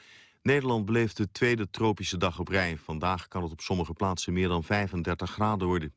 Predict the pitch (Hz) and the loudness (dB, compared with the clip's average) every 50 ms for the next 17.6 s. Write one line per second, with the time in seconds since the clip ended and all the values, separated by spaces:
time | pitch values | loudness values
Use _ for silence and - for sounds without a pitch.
0 | _ _ - 92 87 - - - 104 104 107 113 127 123 113 101 87 85 - 82 | _ _ -8 -6 -6 -4 -2 0 2 2 2 0 -2 -2 0 -2 -2 -2 -4 -8
1 | - - 101 87 - - 95 92 90 80 76 92 95 104 107 101 98 90 82 - | -4 -2 -2 -2 -2 -2 0 0 0 2 2 2 2 2 2 2 2 0 -2 -4
2 | - 98 92 82 101 107 117 110 - 113 107 98 98 92 87 - - 113 117 120 | -4 -2 0 2 2 2 0 0 -2 -4 -4 -2 -2 -2 -4 -2 0 2 2 2
3 | 113 104 101 85 92 98 87 - 85 78 85 85 82 82 - - 85 85 82 82 | 2 0 0 4 4 4 4 2 -2 0 2 4 4 4 4 2 2 4 4 6
4 | 90 85 - - - - - - - - - - - - 98 113 123 120 120 107 | 6 4 4 2 -4 -8 -18 -16 -14 -14 -14 -12 -4 2 6 6 8 8 6 6
5 | - - 117 110 104 98 98 98 92 90 87 - - 120 110 101 85 90 82 - | 6 6 6 6 6 6 6 6 6 4 2 2 2 4 6 6 6 4 4 4
6 | - 87 85 85 80 - - 95 90 85 82 82 80 90 87 90 92 - 117 107 | 6 6 8 8 6 6 4 4 6 6 6 6 6 8 8 6 6 6 4 2
7 | 104 98 - 69 53 80 87 - - - 104 107 123 127 117 - 107 - - 104 | 2 2 2 2 2 2 2 2 4 4 6 6 6 4 2 0 0 4 6 6
8 | 98 92 98 98 101 98 95 90 101 98 104 110 107 101 95 107 104 98 - 104 | 6 6 6 6 6 6 6 6 6 6 6 8 6 6 6 6 6 6 6 6
9 | 101 110 110 101 - 95 87 - - 92 80 95 95 101 - 107 104 95 95 92 | 6 6 6 6 6 6 6 6 4 4 6 8 8 8 6 4 4 6 6 4
10 | 90 - - - 92 85 92 85 - - - 92 87 85 85 87 87 98 85 - | 4 2 2 2 4 6 6 6 4 4 4 6 6 6 6 4 4 2 2 2
11 | - 90 - 98 90 85 82 - 80 - - - - - - - - - - - | 0 2 6 8 8 8 8 6 2 -4 -6 -10 -20 -20 -18 -18 -18 -18 -18 -18
12 | - - - - - 98 104 - 151 151 143 - - 131 127 131 127 123 117 107 | -18 -18 -8 -2 0 2 4 8 8 8 8 6 6 6 6 8 8 8 8 6
13 | - 117 101 92 - - - - 135 127 - - - 98 92 92 98 113 139 151 | 6 6 6 6 6 4 4 4 4 4 4 4 4 6 8 8 8 8 6 4
14 | 147 - - 120 107 95 - - 98 104 110 110 - - 98 95 90 82 - - | 2 2 4 4 4 4 4 6 6 6 6 6 6 6 6 8 6 6 6 6
15 | 98 113 117 - 127 120 - - 120 113 117 113 110 107 113 113 107 101 101 - | 6 6 6 6 4 0 4 4 8 8 8 8 8 6 4 4 4 4 2 4
16 | - 113 110 113 117 110 101 98 101 - - - - - 104 95 - 104 104 104 | 6 6 6 8 6 6 6 6 6 4 0 -2 0 4 4 6 6 8 8 8
17 | 104 - 95 - - 80 73 69 - - - | 6 4 2 0 4 4 4 4 2 -2 -6